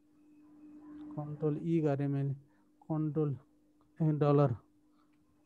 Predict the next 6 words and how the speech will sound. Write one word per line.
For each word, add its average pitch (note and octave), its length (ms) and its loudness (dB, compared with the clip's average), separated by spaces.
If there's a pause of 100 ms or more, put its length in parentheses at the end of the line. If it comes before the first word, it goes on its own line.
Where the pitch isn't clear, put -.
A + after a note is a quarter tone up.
(1400)
Dollar, C#3+ 500 0 (960)
dollar, C#3+ 540 2 (1120)
यो D#3 680 2 (480)
हटाउने C#3+ 440 -4
option C#3+ 520 -8
यहाँ। B2 320 -6